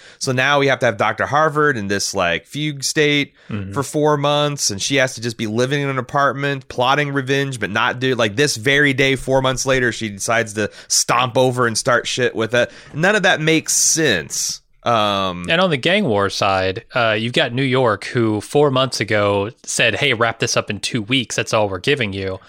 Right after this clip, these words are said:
Speaker 1: Right.
Speaker 2: Now we're here four months later, and I, I don't know if Joe Bulo and Ebel were able to, like, broker some kind of, uh, sustained support from New York or what, but they don't even address any of that, right? It's like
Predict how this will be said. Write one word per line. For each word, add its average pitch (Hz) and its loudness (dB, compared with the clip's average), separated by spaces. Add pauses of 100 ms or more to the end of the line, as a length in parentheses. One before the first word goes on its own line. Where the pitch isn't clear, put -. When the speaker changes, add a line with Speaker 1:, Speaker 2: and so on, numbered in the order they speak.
(400)
Speaker 1:
Right. 90 0
Speaker 2:
Now 156 2
we're 147 4
here 131 -2
four 139 2
months 113 0
later, 139 4
and 120 2
I, 135 0
I - 2
don't 139 2
know 123 4
if 113 -2
Joe 113 0
Bulo 123 2
and 107 -2
Ebel 160 2
were 120 2
able 113 0
to, 107 -4
like, 101 -2 (580)
broker 135 0
some 131 0
kind 120 0
of, 107 0
uh, 101 4
sustained 127 -2
support 165 0
from 170 -2
New 175 -2
York 175 0
or 110 0
what, 127 2
but 123 -4
they 139 2
don't 165 2
even 135 -2
address 120 -2
any 101 -10
of 90 -12
that, 95 -10
right? 113 -2
It's 117 -4
like 110 -2